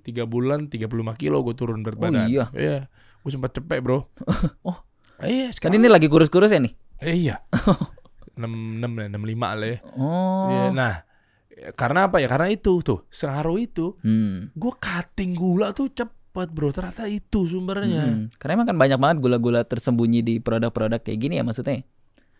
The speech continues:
Speaker 2: Maksudnya gula tuh bukan bentuknya kayak gula yang kasih rasa manis doang. Jadi kalau di, eh, ilmunya emang gula kan banyak banget tuh. Kayak misalnya, eh, di produk-produk berbubuk tuh misalnya kayak ada contoh kayak bahannya maltodextrin.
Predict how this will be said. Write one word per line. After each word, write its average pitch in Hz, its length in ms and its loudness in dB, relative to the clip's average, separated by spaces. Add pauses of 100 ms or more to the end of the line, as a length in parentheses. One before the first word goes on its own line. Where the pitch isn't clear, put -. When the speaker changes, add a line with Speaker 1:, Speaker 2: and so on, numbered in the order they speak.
(180)
Speaker 2:
Maksudnya 196 240 2
gula 160 240 10
tuh 240 100 6
bukan 147 300 6
bentuknya 123 360 4
kayak 127 200 4
gula 113 180 2
yang 113 140 2
kasih 113 260 -2
rasa 110 220 0
manis 110 300 0
doang. 147 360 0 (100)
Jadi 131 200 -2
kalau 120 180 4
di, 107 320 -2 (380)
eh, 87 320 -6
ilmunya 107 420 -2
emang 113 160 -2
gula 104 220 -2
kan 170 180 -6
banyak 113 200 -6
banget 110 220 -6
tuh. 127 120 -8 (240)
Kayak 110 180 -2
misalnya, 110 340 0 (540)
eh, 123 300 4
di 123 420 2
produk-produk 117 720 2 (480)
berbubuk 117 640 0
tuh 160 100 -4
misalnya 139 280 -2
kayak 113 160 -2
ada 101 100 -6
contoh 107 260 -4
kayak 110 320 -6
bahannya 104 340 -2
maltodextrin. 110 1000 -4